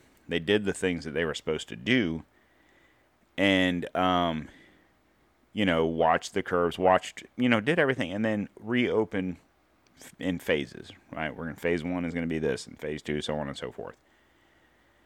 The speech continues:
And, uh, much like I discussed a couple weeks ago,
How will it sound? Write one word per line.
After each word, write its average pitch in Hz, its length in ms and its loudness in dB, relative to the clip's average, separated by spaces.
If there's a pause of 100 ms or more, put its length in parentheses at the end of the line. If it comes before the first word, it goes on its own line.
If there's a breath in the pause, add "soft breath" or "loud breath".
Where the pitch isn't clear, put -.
(220 soft breath)
And, 92 420 4
uh, 85 320 2
much 95 280 0
like 92 140 4
I 85 80 2
discussed 82 340 0
a - 40 -12
couple 82 240 -2
weeks 95 220 -2
ago, 76 340 0